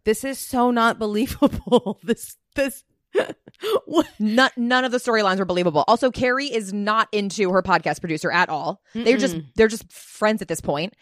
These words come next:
Speaker 1: I
Speaker 2: He invites
Speaker 1: know.
Speaker 2: her out. He's so sexy, and she's like,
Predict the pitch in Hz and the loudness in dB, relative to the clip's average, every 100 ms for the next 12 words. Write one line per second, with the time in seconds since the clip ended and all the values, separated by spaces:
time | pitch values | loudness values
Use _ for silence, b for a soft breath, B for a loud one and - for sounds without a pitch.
0 | B 180 240 208 214 156 269 185 180 190 | B 0 2 4 2 2 0 2 2 0
1 | 208 - 233 254 190 165 - 180 185 208 | -4 2 2 2 0 0 -2 -2 0 -2
2 | 190 180 | -2 -2